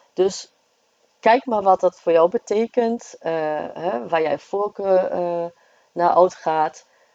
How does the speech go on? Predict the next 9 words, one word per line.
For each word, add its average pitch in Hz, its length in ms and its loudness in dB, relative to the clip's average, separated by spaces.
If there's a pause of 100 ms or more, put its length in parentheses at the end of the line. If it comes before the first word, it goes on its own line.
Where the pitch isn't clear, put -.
(720)
ehm, 151 380 -10
hoe 185 200 -8
dat - 420 0
in 165 140 -8
jouw 160 200 4
gezin 202 440 -2
gewoon 170 380 4
loopt. 180 480 4
Niet, 202 480 -8